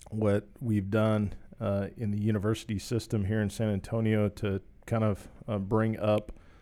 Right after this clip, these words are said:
the cybersecurity discipline, um, and then all these other small to mid-sized businesses in the ecosystem, uh,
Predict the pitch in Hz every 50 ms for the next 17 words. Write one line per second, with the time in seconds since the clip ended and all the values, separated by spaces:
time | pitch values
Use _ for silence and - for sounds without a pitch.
0 | - - - - - - - - 117 107 104 104 104 - - - 117 104 104 101
1 | 92 104 107 - - 113 107 - 117 113 110 107 107 101 - - - - - -
2 | - 101 101 98 98 98 101 - - - - - - - - - - - - -
3 | - - - - - - 101 107 110 110 110 107 104 - 104 110 117 113 113 107
4 | 101 110 110 110 104 - - - 113 110 107 107 107 107 101 - - 110 101 95
5 | 98 104 107 104 107 110 101 - - 104 101 98 - - - - - - - -
6 | - - - - - - 117 113 110 104 98 113 113 - - 113 104 - - 113
7 | 104 - - - 117 101 95 101 101 - - - - - - - - - 110 -
8 | - - - -